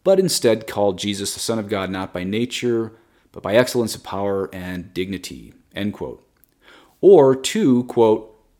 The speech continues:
"Certainly the apostles who were passengers in the boat and who had already lived a long time with Christ knew that he was by nature the only begotten Son of God from so many of his words and miracles,"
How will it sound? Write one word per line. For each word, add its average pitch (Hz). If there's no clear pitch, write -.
"Certainly 131
the 123
apostles 107
who 110
were 98
passengers 117
in 98
the 95
boat 92
and 98
who 98
had 92
already 95
lived 98
a 90
long 90
time 92
with 87
Christ 98
knew 123
that 95
he 107
was 135
by 135
nature 92
the 90
only 123
begotten 92
Son 90
of 80
God 90
from 131
so 131
many 101
of 92
his 92
words 87
and 90
miracles," 78